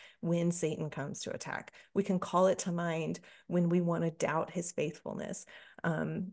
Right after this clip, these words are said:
and that time with the Lord is so important. It's not a bad habit. Like, I, I don't want you to stop having a quiet time <laughs> because you hear that, but,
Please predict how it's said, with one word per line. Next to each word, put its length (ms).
and 180
that 120
time 380
with 80
the 100
Lord 240
is 140
so 300
important. 460
It's 180
not 320
a 60
bad 380
habit. 540
Like, 200
I, 240
I 120
don't 180
want 160
you 60
to 80
stop 320
having 200
a 60
quiet 380
time 300
<laughs> 0
because 580
you 100
hear 300
that, 260
but, 240